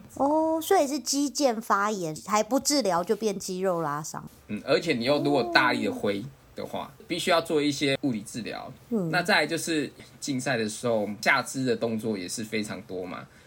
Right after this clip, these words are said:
Speaker 2: 你看到小戴他也是有做很多下肢的重量训练，去提升他的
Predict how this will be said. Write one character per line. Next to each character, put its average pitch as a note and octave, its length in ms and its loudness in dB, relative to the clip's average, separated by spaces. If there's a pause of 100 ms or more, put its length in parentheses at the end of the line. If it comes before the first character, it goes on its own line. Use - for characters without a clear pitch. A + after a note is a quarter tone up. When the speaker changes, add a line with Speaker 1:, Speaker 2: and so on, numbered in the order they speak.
(140)
Speaker 2:
你 A2+ 80 -8
看 B2+ 160 -4
到 B2 140 0
小 F#2 180 -6
戴 A2+ 200 -2
他 A2 100 -4
也 G2 80 -4
是 G#2+ 280 -6
有 E2 100 -10
做 A2+ 200 -6
很 F2 140 -10
多 G#2 160 -8
下 G2+ 240 -2
肢 - 200 -10
的 F#2+ 120 -10
重 G2 180 -12
量 F2 140 -10
训 F#2+ 220 -14
练， F#2 160 -8
去 G#2 260 -8 (220)
提 A2 180 -8
升 A2+ 180 -4
他 G#2+ 160 -2
的 F#2 240 -2